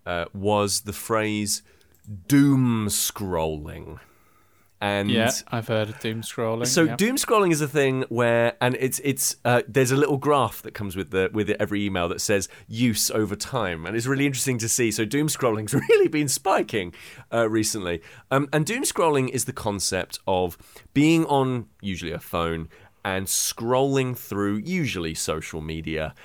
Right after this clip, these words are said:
Speaker 1: and just seeing things. It, uh,
Speaker 2: Mm-hmm.
Speaker 1: that kind of, um, what's that, what's that thing that humans have where you look over the cliff edge and there's a little bit of you that just goes, that just goes, "I wonder,
Speaker 2: Go
Speaker 1: I
Speaker 2: on.
Speaker 1: wonder."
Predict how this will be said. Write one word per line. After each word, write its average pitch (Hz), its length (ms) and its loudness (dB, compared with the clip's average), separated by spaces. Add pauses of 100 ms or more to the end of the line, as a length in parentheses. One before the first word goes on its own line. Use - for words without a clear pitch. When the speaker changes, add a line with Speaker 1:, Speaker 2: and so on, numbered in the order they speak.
(180)
Speaker 1:
and 113 180 -4
just 107 280 -2
seeing 92 480 -4
things. 87 560 -8
It, 117 240 -2
uh, 127 60 -2
Speaker 2:
Mm-hmm. 110 100 -8
Speaker 1:
that 135 180 0
kind 139 220 -2
of, 120 160 -2
um, 117 400 0 (320)
what's 156 220 -2
that, 214 260 -2
what's 180 160 -6
that 143 180 -4
thing 135 220 -2
that - 200 -6
humans 107 340 -2
have 87 220 -2
where 92 120 -2
you 95 80 -2
look 104 220 -2
over 98 220 0
the 92 140 -2
cliff - 380 -4
edge 90 240 -8
and 87 100 -8
there's 85 140 -6
a 87 40 -6
little 92 240 -4
bit 87 200 -4
of 87 100 -6
you 90 120 -4
that - 120 -12
just - 200 -14
goes, 80 320 -8 (580)
that 98 100 -8
just - 200 -8
goes, 90 280 -2
"I 131 80 -8
wonder, 147 420 -6
Speaker 2:
Go 170 160 2
Speaker 1:
I 113 160 -6
Speaker 2:
on. 123 80 -2
Speaker 1:
wonder." 123 360 -6